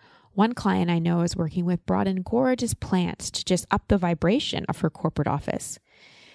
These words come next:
Can you take some risks and put some new practices in place, like maybe a daily intention setting or a weekly intention setting meeting? Ask every day for God to use you.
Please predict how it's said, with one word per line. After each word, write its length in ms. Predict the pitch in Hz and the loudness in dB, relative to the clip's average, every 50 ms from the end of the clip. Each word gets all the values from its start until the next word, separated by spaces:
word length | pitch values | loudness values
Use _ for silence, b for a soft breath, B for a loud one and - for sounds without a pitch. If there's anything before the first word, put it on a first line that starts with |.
| B B B | B B B
Can 160 | - 214 202 | 0 0 2
you 100 | 208 220 | 2 0
take 240 | 220 - - 262 - | 0 0 0 0 0
some 260 | - - 294 269 262 | 0 -2 -2 -2 0
risks 360 | 262 330 494 466 - - - 196 | 2 2 0 0 -2 -2 0 0
and 120 | 180 175 | 0 0
put 140 | - - - | 0 -2 -2
some 140 | - 233 233 | 0 -2 0
new 100 | 262 277 | -2 -2
practices 640 | - - - 220 233 - - 294 285 - 214 180 - | 0 0 0 0 0 0 -2 -2 0 0 -2 0 0
in 120 | 165 151 | -2 -2
place, 400 | - - - - - - - - | -2 -4 -4 -4 -4 -6 -6 -4
like 200 | - - - - | -4 -6 -4 -4
maybe 320 | 151 143 147 139 151 160 170 | -2 -2 0 2 2 2 2
a 60 | 165 | 2
daily 340 | - 156 156 170 170 185 202 | 2 0 0 2 2 0 0
intention 480 | 202 185 - - 190 262 - 247 226 | -2 -2 -2 -2 -2 0 0 -2 -2
setting 360 | 190 - 156 143 139 147 147 | -2 -2 -2 -2 -2 -2 0
or 100 | 151 147 | 0 2
a 80 | 151 151 | 2 2
weekly 320 | 160 170 - - 202 185 | 2 0 0 0 0 0
intention 440 | 185 175 - - 190 214 - 226 208 | 0 0 0 -2 -2 -2 0 -2 -4
setting 340 | - - 170 147 143 135 131 | -2 -2 -2 -2 -2 -4 -4
meeting? 320 | 131 131 139 147 151 - - _ _ _ _ - | -6 -6 -6 -6 -8 -10 -12 _ _ _ _ 2
Ask 300 | 196 196 220 - - - | 4 4 4 2 0 0
every 200 | 214 233 254 214 | 2 2 2 2
day 240 | 202 170 165 170 | 4 4 4 2
for 140 | 180 - 196 | 2 0 -4
God 300 | 180 - 165 165 165 - | -2 0 0 0 0 -2
to 100 | - 190 | -2 -2
use 320 | 175 185 220 262 262 - | 0 2 0 0 0 -2
you. 60 | - | -4